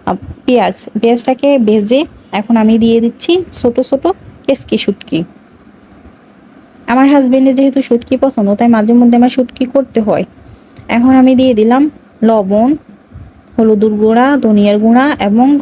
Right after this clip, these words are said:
মরিচের গুঁড়া। এগুলোকে আমি খুব ভালো করে দু তিন মিনিট ভেজে নিব, যাতে করে শুটকির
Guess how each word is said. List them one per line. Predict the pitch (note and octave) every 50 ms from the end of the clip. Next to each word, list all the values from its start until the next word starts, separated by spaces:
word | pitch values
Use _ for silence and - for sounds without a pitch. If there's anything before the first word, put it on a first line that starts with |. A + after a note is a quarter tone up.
| - - - - - - - - G#3+
মরিচের | A3 A#3+ B3 B3+ A#3+ - B3+ G#3+ G3
গুঁড়া। | - F#3+ E3+ D#3+ F#3 - - -
এগুলোকে | A3+ A#3 A#3 B3 B3+ C4 B3+ - - C#4
আমি | B3+ A#3+ B3 C4 C4+ B3+
খুব | - - C4+ B3 A#3
ভালো | - - C4+ C4+ C4+
করে | C4+ - B3 C4
দু | A#3+ A#3+ A#3+
তিন | A#3 - A#3 A3
মিনিট | G#3+ A3+ A#3+ C4 A#3+
ভেজে | A3 A#3 A3 G3 G#3+ A#3
নিব, | A#3+ B3 G#3+ G#3+ A3+
যাতে | A3 G#3 F#3+ F#3+ - A3
করে | - - B3 C4+ C4
শুটকির | - - A3 G#3 - - - C4+ C#4+